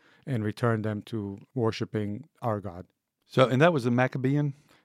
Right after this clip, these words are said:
Speaker 1: That was the
Speaker 2: Mac-,
Speaker 1: Maccabean.
Speaker 2: Judah Maccabee?
Speaker 1: So Judah was one of the sons.
Speaker 2: Okay.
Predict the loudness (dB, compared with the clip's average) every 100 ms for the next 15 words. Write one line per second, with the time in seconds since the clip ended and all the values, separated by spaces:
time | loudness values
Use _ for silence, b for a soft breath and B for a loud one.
0 | -2 4 4 4 2 2 0 2 4 6
1 | 4 2 -2 -6 -6 -6 -2 2 4 4
2 | 2 2 2 0 0 0 0 -4 -2 -2
3 | -4 -8 -8 -4 -4